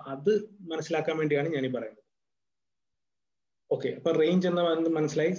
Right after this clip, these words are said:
cell എന്താണെന്ന് മനസ്സിലായി. അപ്പൊ നിങ്ങൾ, ഞാൻ assume ചെയ്യുന്നതെന്ന് പറഞ്ഞാൽ നിങ്ങളെല്ലാം അഡീഷനും ഇതൊക്കെ പഠിച്ചിട്ടുള്ളതാണ് ഇതില്. നിങ്ങളിപ്പം,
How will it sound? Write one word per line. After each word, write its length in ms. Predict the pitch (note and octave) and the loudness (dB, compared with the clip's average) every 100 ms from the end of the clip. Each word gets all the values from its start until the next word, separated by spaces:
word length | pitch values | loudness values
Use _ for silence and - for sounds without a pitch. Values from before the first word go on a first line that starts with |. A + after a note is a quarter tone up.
| - | -4
cell 180 | D#3+ D#3 D#3+ | 0 2 2
എന്താണെന്ന് 320 | C3+ A#2 A#2 | 0 -2 -6
മനസ്സിലായി. 360 | G#2+ A2+ G#2+ G#2+ _ _ _ _ _ _ - | -8 -10 -10 -12 _ _ _ _ _ _ -6
അപ്പൊ 140 | D3 - - _ _ _ - | -4 -4 -6 _ _ _ -2
നിങ്ങൾ, 220 | D3+ F3+ F#3+ F#3+ - - - C#3+ | 2 4 2 0 -8 -18 -14 -4
ഞാൻ 120 | D3 D3 | -2 -2
assume 240 | - F#3 F#3 | 2 4 6
ചെയ്യുന്നതെന്ന് 340 | E3+ F3 F3 | 4 2 2
പറഞ്ഞാൽ 220 | E3+ F3 E3 | 2 0 -2
നിങ്ങളെല്ലാം 500 | D#3 E3 D#3+ D#3+ E3+ - - D3+ | -2 0 2 2 -2 -6 -6 0
അഡീഷനും 500 | C#3+ D3+ - F3 F3+ - - _ _ - | 2 2 2 2 2 0 -20 _ _ -4
ഇതൊക്കെ 260 | E3 D#3+ E3 | 0 2 2
പഠിച്ചിട്ടുള്ളതാണ് 760 | D#3 D3+ E3+ D#3+ D#3 D#3 C#3+ D3 C3+ | 4 2 2 4 6 6 4 2 2
ഇതില്. 220 | C3+ D3+ - - _ _ _ _ - D#3 | 2 2 -2 -16 _ _ _ _ -6 0
നിങ്ങളിപ്പം, 400 | F3+ G3 F#3+ | 4 4 4